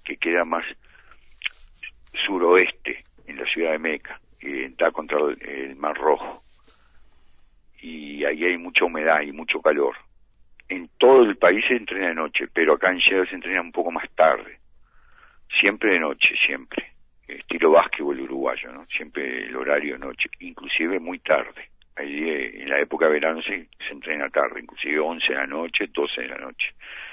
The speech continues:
Eh, cuando nos toca el mes de Ramadán, que generalmente nos está tocando en pleno verano, ahora cada vez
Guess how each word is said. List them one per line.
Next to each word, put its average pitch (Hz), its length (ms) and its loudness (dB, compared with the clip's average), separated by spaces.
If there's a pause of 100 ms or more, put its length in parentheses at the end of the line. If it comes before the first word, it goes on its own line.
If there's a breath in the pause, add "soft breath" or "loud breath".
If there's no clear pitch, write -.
(320 loud breath)
Eh, - 300 -20 (100)
cuando 71 300 -8
nos - 760 -18
toca 73 220 4
el 73 80 0
mes 76 160 -2
de 76 140 2
Ramadán, 80 520 4
que 73 160 -4
generalmente 76 420 -6
nos 73 100 -4
está - 180 -4
tocando 80 500 0 (1000 loud breath)
en 80 280 -14
pleno 82 300 0
verano, 92 540 4 (340)
ahora 76 240 0
cada 73 180 6
vez 78 100 6